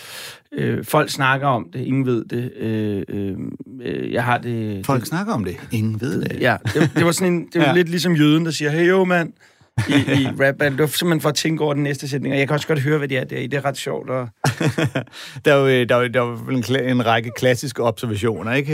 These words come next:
Speaker 2: Øh,
Speaker 1: Masser.
Speaker 2: fly-, flyobservationer.
Speaker 1: Ja, ja, helt klassisk.
Speaker 2: Det kan
Speaker 1: Altså,
Speaker 2: man altid angribe. Og så
Speaker 1: Piloten,
Speaker 2: laver
Speaker 1: der
Speaker 2: du
Speaker 1: fortæller rækkevi-, øh, hvor de flyver. Og så er der også hele, så er der jo også hele den der døn, døn, døn, døn, som jo minder i om Eddie's
Speaker 2: Mm.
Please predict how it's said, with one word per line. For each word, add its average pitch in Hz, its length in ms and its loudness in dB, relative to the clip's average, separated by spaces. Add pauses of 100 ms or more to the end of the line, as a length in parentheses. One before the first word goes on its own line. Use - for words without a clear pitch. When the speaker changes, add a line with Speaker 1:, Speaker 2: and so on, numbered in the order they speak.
Speaker 2:
Øh, 123 220 2
Speaker 1:
Masser. 185 280 4
Speaker 2:
fly-, 143 180 4
flyobservationer. 123 1000 0 (360)
Speaker 1:
Ja, 196 80 4
ja, 165 160 2
helt 202 180 0
klassisk. 139 300 2
Speaker 2:
Det - 60 -12
kan 165 80 4
Speaker 1:
Altså, 147 140 6
Speaker 2:
man 143 80 4
altid 123 240 0
angribe. 120 440 -2 (760)
Og - 40 0
så 185 100 4
Speaker 1:
Piloten, 147 180 6
Speaker 2:
laver 156 120 6
Speaker 1:
der - 80 0
Speaker 2:
du - 40 0
Speaker 1:
fortæller 180 420 2
rækkevi-, 147 840 0
øh, 135 220 0
hvor 131 220 0
de 135 140 -10
flyver. 135 340 -2
Og 131 80 2
så 160 80 2
er 165 60 4
der 175 60 8
også 156 260 4
hele, 160 380 0 (300)
så 165 140 0
er 165 40 4
der 170 60 4
jo 165 60 4
også 151 240 4
hele 165 180 2
den 160 180 2
der 143 60 4
døn, 151 280 4
døn, 160 100 2
døn, 165 160 2
døn, 165 220 2
som 151 160 0
jo 143 180 2 (180)
minder 185 400 4
i 165 260 -4
om 143 300 2
Eddie's 143 560 0
Speaker 2:
Mm. 165 340 2